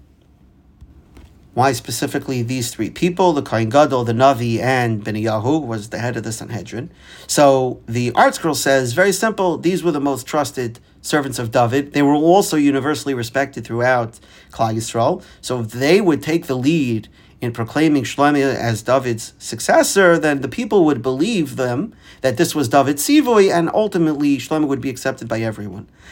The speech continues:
The Malbim says he specifically summons the Kohen Gadol,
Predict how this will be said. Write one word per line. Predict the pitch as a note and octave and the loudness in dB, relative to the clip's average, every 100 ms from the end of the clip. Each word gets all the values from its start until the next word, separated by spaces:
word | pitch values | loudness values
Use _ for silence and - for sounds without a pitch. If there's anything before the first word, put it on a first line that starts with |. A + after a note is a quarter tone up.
| - - | -20 -10
The | |
Malbim | C3 E3+ D#4+ A#3+ D#3 | 0 4 4 2 0
says | A#2+ B2+ A#2 A#2 | 0 0 0 -2
he | C3+ | -6
specifically | A#2+ B2+ A3+ A#3+ C4 F#3 | -8 -6 -4 -2 -2 0
summons | D#3 - F3 D#3 A#2+ | 0 2 4 2 0
the | B2+ | -6
Kohen | - B2+ B2+ | -4 -4 2
Gadol, | E3 F#3+ D#3+ C#3 A#2 | 2 4 2 0 -2